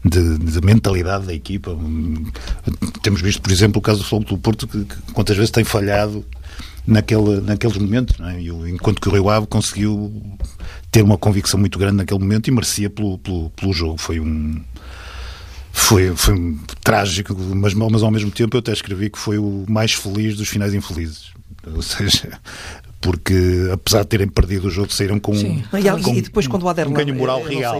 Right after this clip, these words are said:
Speaker 3: eu
Speaker 1: não
Speaker 3: penso
Speaker 1: é?
Speaker 3: que as pessoas, eh, de Vila do Conde sentem um bocado isso, e quem gosta do Rio Ave sente um bocado isso. Quando o Aderlan Santos falha o penalti, que é muito bem defendido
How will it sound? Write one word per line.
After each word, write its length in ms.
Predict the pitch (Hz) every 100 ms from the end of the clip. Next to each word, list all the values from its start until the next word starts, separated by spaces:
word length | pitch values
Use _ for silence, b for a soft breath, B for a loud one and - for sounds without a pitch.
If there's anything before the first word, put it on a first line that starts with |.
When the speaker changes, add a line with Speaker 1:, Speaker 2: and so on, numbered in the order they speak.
| 107
Speaker 3:
eu 60 | 104
Speaker 1:
não 80 |
Speaker 3:
penso 140 | 160 101
Speaker 1:
é? 20 |
Speaker 3:
que 60 | 151
as 60 |
pessoas, 360 | - 151 131 -
eh, 560 | 139 123 120 117 117 123
de 120 | 113 113
Vila 180 | 143 123
do 80 |
Conde 220 | 117 131 127
sentem 240 | 135 143
um 60 | 127
bocado 340 | 143 131 139
isso, 160 | 135 117
e 60 |
quem 120 | 131
gosta 220 | 127 127 127
do 80 |
Rio 160 | 120 131
Ave 120 | 131
sente 180 | 135 139
um 20 |
bocado 240 | 127 135 131
isso. 100 | - B B -
Quando 220 | 175 175
o 80 | 180
Aderlan 420 | 165 139 143 131
Santos 300 | - 127 -
falha 260 | 135 127
o 60 | 117
penalti, 420 | 123 117 113 131
que 220 | 123 -
é 20 | 127
muito 220 | 160 156
bem 100 | 143
defendido 540 | - 123 123 117 110